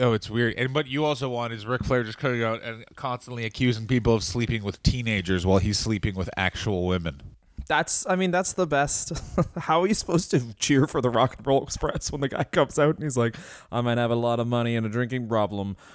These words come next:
Speaker 2: but at least I bang grown-ups." <laughs>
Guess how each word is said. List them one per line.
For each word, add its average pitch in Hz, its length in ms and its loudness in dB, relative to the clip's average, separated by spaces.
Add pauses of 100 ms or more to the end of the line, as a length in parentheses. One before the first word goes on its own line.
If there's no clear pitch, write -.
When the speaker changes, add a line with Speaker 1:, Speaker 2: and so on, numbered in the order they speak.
(140)
Speaker 2:
but 113 180 2
at 110 80 4
least 113 340 0
I 110 120 2
bang 110 360 2
grown-ups." 107 1000 0 (320)
<laughs> - 200 0